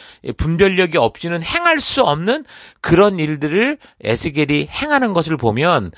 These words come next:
어, 분명히 이제 에스겔은 그런 시대의 흐름에 휩쓸렸던 사람이 아니고 철저한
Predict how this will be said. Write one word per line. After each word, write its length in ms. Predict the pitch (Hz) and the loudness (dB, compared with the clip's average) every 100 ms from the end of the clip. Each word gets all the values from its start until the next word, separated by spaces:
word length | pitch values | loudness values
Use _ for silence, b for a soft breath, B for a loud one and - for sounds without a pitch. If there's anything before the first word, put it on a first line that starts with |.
| B B B - | B B B -10
어, 140 | 90 - | -8 -6
분명히 360 | - 220 262 240 | -2 2 2 2
이제 160 | 185 107 | 2 0
에스겔은 520 | 110 135 123 139 123 | 0 -2 0 0 -2
그런 260 | - 151 | 2 4
시대의 360 | 143 - - 208 | 4 -2 -2 -2
흐름에 460 | 165 190 160 151 120 | -2 -6 -4 -6 -8
휩쓸렸던 600 | - - 247 208 160 135 | -12 -2 0 0 -2 -4
사람이 300 | 131 131 135 | -6 -6 -6
아니고 520 | 87 80 156 139 85 B B B - 107 | -8 -6 -2 -2 -4 B B B -12 -2
철저한 480 | 180 165 151 185 | 0 2 2 2